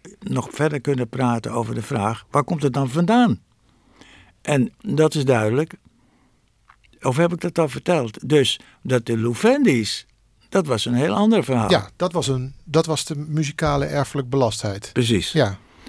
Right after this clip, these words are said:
Speaker 1: En dus mij, heb ik verteld over mijn grootmoeder? Ik weet het al niet meer.
Speaker 2: Nee.
Speaker 1: Nou ja, dus to-, na haar dood heeft dus, ehm, heb ik gehoord dat mijn grootmoeder componeerde.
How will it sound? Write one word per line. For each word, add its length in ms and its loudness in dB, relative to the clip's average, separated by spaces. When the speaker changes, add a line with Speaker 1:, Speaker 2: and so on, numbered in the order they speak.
Speaker 1:
En 320 2
dus 280 2
mij, 220 0
heb 220 0
ik 100 -2
verteld 320 -4
over 220 -2
mijn 120 -2
grootmoeder? 500 -2
Ik 100 -6
weet 160 0
het 120 -4
al 120 2
niet 140 0
meer. 220 -6
Speaker 2:
Nee. 320 -4
Speaker 1:
Nou 220 2
ja, 220 -2
dus 360 2
to-, 160 -2
na 180 4
haar 280 2
dood 480 2
heeft 400 -2
dus, 300 -8
ehm, 280 -4
heb 240 -2
ik 100 -2
gehoord 580 2
dat 200 -2
mijn 160 -4
grootmoeder 440 -4
componeerde. 680 -4